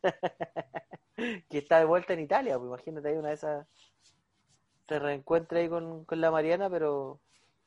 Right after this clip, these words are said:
pero sin duda es, es complejo pensar en alguien que tiene tanto éxito en la vida, de pronto en el amor cuesta, ¿ah? También tenemos a gente como Diego Vázquez que no le va tan bien en la vida, pero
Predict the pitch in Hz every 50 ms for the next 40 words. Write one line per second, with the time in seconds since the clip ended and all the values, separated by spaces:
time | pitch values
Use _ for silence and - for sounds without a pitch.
0 | _ _ _ _ _ - 147 143 147 143 139 - - 143 143 156 151 160 165 175
1 | 196 208 208 202 190 175 170 165 156 - - 143 - _ _ _ _ _ - -
2 | _ - 147 143 131 _ 202 233 233 - 196 160 156 147 139 - 165 170 170 175
3 | 165 165 170 170 175 165 165 - 151 147 156 160 170 165 156 151 147 160 _ _
4 | _ _ _ _ _ - _ _ _ - 156 165 156 - - 156 160 160 - -
5 | 202 180 190 180 180 180 180 175 175 165 - - 143 143 139 143 139 135 143 156
6 | 185 202 208 208 196 175 165 160 170 165 160 _ - 170 165 160 156 151 147 151
7 | _ _ _ _ _ _ _ - 156 160 165 160 156 156 160 180 196 190 - -
8 | 196 190 - - _ - 165 160 175 175 _ _ _ _ _ _ _ _ - 165
9 | 175 185 - _ _ _ _ _ _ _ _ _ _ _ _ _ - 147 151 165
10 | 175 165 - 170 165 170 165 160 151 151 - 180 175 170 - - 175 165 165 160
11 | 151 156 151 156 160 180 185 185 - - 202 _ - 185 175 170 165 165 - _
12 | - - - - - 180 196 202 208 214 220 220 220 220 226 220 220 226 220 226
13 | 254 277 277 247 247 226 -